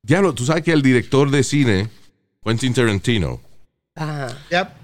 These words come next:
Speaker 1: eh, ya hay gente que guarda, que guarda rencor, ¿eh? Cuando él tenía doce años,
Speaker 2: He's fifty-eight now.
Speaker 1: he's fifty-eight now. El tipo tiene cincuenta y ocho años, right? Exitoso. Su fortuna,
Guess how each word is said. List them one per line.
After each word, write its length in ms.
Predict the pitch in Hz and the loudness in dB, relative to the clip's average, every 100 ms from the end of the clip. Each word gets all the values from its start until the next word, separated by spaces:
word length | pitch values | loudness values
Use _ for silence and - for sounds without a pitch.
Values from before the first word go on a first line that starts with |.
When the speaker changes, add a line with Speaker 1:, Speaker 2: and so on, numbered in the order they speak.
| - _ - | -20 _ -4
Speaker 1:
eh, 440 | 95 92 80 65 | 0 0 0 -4
ya 80 | - | -4
hay 120 | 120 | -2
gente 260 | 90 107 104 | 2 2 2
que 100 | 92 | 0
guarda, 640 | 80 92 95 85 71 76 - - _ _ - 80 | 2 2 2 0 -2 -8 -16 -20 _ _ -20 -4
que 60 | 85 | 0
guarda 240 | 87 101 | 2 2
rencor, 400 | 92 76 92 87 | 0 -2 -2 -2
¿eh? 80 | 90 - - - | -4 -10 -20 -6
Cuando 160 | 110 120 | 0 0
él 80 | 135 | 2
tenía 240 | 170 170 | 2 4
doce 320 | 156 135 139 | 4 2 2
años, 400 | 135 123 92 78 - - - | 2 2 2 0 -4 -14 -10
Speaker 2:
He's 200 | 175 - | -8 -4
fifty-eight 600 | 208 - 208 175 165 147 | -6 -4 -4 -2 -4 -6
now. 200 | 135 123 | -12 -4
Speaker 1:
he's 120 | 123 | -2
fifty-eight 420 | 143 165 147 127 98 | 0 0 0 0 2
now. 100 | 76 | 0
El 60 | |
tipo 220 | 120 113 | 0 0
tiene 160 | 123 135 | 2 0
cincuenta 400 | 131 113 104 92 | 0 0 2 2
y 20 | |
ocho 240 | 98 101 82 | 2 2 0
años, 220 | 57 60 | 0 -4
right? 200 | 80 107 - - - | -2 -4 -6 -16 -6
Exitoso. 560 | 110 113 92 131 104 | -4 -2 0 0 -2
Su 140 | 87 98 | -2 0
fortuna, 840 | 110 98 143 151 151 147 139 | 0 2 2 4 4 4 4